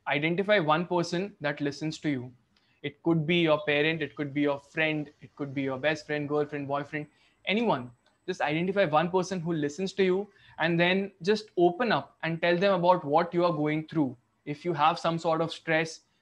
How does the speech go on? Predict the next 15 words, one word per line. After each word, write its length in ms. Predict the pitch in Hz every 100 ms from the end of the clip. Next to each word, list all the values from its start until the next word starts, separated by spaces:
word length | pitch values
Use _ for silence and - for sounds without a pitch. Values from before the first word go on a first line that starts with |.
| _
just 160 | 165 -
tell 160 | 214 214
them 300 | 175 143 131
why 180 | 143 156
it 200 | 165 165
is 180 | 165 143
there 360 | 151 151 151 - -
or 320 | 139 143 139
what 340 | 131 139 147
you 60 | 151
can 220 | 151 147
do 160 | 143 156
to 120 | 156
handle 340 | 143 151 185 165
it, 180 | 139